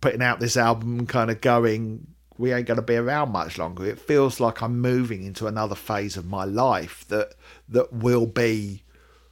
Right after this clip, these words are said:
the latter stages. In all these things, these things that are fleeting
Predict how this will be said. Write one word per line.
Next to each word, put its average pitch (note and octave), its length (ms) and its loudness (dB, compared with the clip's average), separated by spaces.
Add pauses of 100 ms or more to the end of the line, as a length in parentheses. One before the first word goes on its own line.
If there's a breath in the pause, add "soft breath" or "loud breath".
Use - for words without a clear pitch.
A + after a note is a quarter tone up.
(460 soft breath)
the B2+ 100 0
latter B2+ 400 2
stages. D#2 880 -8 (540)
In D#3 140 2
all F#3 160 4
these D3+ 320 2
things, B2+ 440 2
these A#2+ 240 0
things B2+ 300 0
that - 120 0
are - 40 -6
fleeting A2+ 680 -2